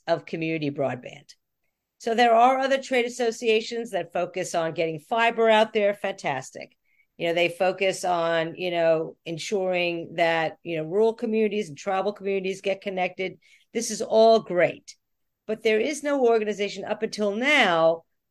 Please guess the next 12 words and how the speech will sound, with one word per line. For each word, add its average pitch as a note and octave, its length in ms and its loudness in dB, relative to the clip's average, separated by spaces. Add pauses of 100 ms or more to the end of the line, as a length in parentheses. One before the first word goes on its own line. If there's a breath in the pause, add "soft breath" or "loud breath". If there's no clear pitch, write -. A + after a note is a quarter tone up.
(120)
that G3+ 360 0
has G3 300 -2
been F#3+ 260 -4
solely B3+ 640 -2
focused G3+ 640 0 (100)
on F3+ 200 0
the E3+ 80 -4
community E3+ 480 -4
broadband D#3+ 540 2
models. C#3+ 580 -10 (500 soft breath)
Uh, E3 400 2 (140)
and F#3 420 4